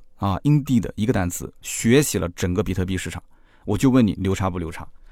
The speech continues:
那么过了九个小时之后啊，马斯克睡了一觉醒了，他说：“哎，怎么比特币市场变成这样了？”哦，我前面说了个 indeed，结果呢让大家误会了，所以赶紧再补发一条 Twitter 跟大家说清楚啊，我手上的这个比特币啊，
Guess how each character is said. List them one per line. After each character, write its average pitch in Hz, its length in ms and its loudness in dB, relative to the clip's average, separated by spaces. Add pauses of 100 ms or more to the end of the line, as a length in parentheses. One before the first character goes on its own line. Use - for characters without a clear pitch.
(160)
那 285 120 2
么 214 100 2
过 262 240 4
了 165 100 6
九 - 220 0
个 185 80 4
小 139 140 4
时 123 100 2
之 160 140 -2
后 220 300 4
啊， 117 100 0
马 123 120 2
斯 175 80 -2
克 220 160 2
睡 254 200 0
了 180 60 2
一 131 120 4
觉 127 140 2
醒 95 240 -2
了， 87 180 -6
他 190 100 -6
说 208 160 0
：“哎， 233 160 2 (300)
怎 151 100 -6
么 196 60 -2
比 151 140 -6
特 208 100 4
币 226 100 4
市 208 140 -2
场 165 140 2
变 180 120 0
成 196 80 0
这 220 100 4
样 196 140 6
了？” 151 140 4 (220)
哦， 98 200 4 (220)
我 104 80 -6
前 110 160 -4
面 135 80 2
说 131 180 0
了 131 60 2
个 127 80 0
indeed， 151 420 0 (380)
结 165 180 4
果 156 160 6
呢 110 160 2 (140)
让 151 160 4
大 151 80 6
家 170 160 6
误 220 180 2
会 95 160 -2
了， 64 200 -8
所 131 180 0
以 139 80 2
赶 123 220 0
紧 120 160 0
再 117 160 2
补 95 200 -6
发 120 220 2
一 131 40 2
条 110 140 2
Twitter 107 320 -4 (300)
跟 104 100 -2
大 110 60 2
家 110 100 0
说 113 220 2
清 113 140 2
楚 - 240 -8
啊， 95 160 -8
我 107 240 2
手 110 200 0
上 113 140 2
的 110 80 2
这 104 80 -2
个 101 80 0
比 90 140 -8
特 92 120 -4
币 98 200 0
啊， 87 100 -6